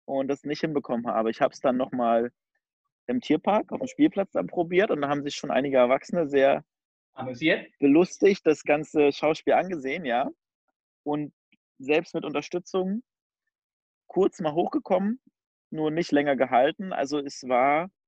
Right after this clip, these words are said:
Speaker 1: ich hab's ja mit dir im Wald zusammen probiert und dann bin ich ja auch hingefallen und es hat auch
Speaker 2: Ja.
Speaker 1: nicht geklappt. Ich hab's zweimal probiert die Woche. Ich hab's nicht geschafft. Es gibt keine vernünftige Aufnahme und kein Foto oder Video davon und deswegen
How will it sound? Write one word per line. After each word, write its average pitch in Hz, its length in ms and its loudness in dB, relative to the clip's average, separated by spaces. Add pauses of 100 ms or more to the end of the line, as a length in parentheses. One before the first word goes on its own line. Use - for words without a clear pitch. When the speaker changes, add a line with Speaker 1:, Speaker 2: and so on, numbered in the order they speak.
(720)
Speaker 1:
ich 147 100 -6
hab's 156 160 -2
ja 156 80 0
mit 143 140 -4
dir 143 60 2
im 127 100 -2
Wald 139 200 2
zusammen 170 240 -8
probiert 190 400 -6
und 147 100 -8
dann 135 120 -4
bin 131 100 -6
ich 127 60 -10
ja - 100 -6
auch - 180 -10 (180)
hingefallen 165 760 -2
und 147 80 -10
es - 60 -12
hat - 80 -2
auch - 80 -2
Speaker 2:
Ja. - 140 4
Speaker 1:
nicht 127 80 0
geklappt. 175 280 0
Ich - 320 -20
hab's - 160 -16
zweimal 170 260 0
probiert 170 320 -2
die 185 100 -6
Woche. 196 300 -4 (760)
Ich - 120 -8
hab's 143 140 -4
nicht 170 180 -6
geschafft. 165 380 -4
Es 151 120 -12
gibt 151 180 -6
keine 170 320 -2
vernünftige 160 520 -4
Aufnahme 165 420 -2
und 143 120 -12
kein 147 440 -6
Foto 165 240 0
oder 139 200 0
Video 170 420 -4
davon 170 360 0
und 147 120 -4
deswegen 147 380 -2